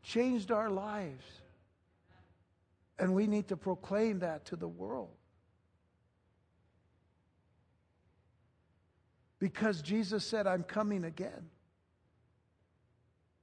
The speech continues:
You know, if these people think that because of their quote-unquote intellectual prowess or intellectual, uh, understanding of, of theology, hey, more power to 'em, I suppose.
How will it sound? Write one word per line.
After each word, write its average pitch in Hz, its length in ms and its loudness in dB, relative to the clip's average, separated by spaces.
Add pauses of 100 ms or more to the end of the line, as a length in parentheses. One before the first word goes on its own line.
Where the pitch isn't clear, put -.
(1200)
You 196 80 0
know, 214 60 6
if 175 100 2
these 311 200 8
people 277 380 8
think 247 280 4
that 190 140 6
because 202 360 6
of 190 100 4
their 208 200 6
quote-unquote 220 720 6
intellectual 202 840 4 (880)
prowess 190 720 4
or 165 220 -2 (240)
intellectual, 190 880 4 (280)
uh, 98 220 0 (300)
understanding 196 840 6
of, 147 100 -4 (160)
of 151 140 -2
theology, 175 800 2
hey, 123 300 -2 (1400)
more 214 220 6
power 226 380 6
to 262 220 0
'em, 190 120 2
I 151 80 0
suppose. 185 520 -4